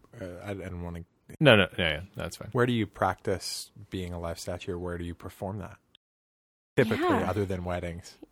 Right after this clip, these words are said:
Speaker 3: Yeah, yeah, sure. Um, practice, um, a l-,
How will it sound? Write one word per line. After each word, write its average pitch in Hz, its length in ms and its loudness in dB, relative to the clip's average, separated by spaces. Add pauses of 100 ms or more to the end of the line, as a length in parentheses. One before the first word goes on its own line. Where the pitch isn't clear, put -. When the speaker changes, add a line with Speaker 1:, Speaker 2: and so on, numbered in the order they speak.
Speaker 3:
Yeah, 269 340 8 (140)
yeah, 269 320 4
sure. 233 640 0
Um, 226 640 2 (320)
practice, 330 720 -2 (800)
um, 214 760 -2 (100)
a - 40 -4
l-, 220 180 -4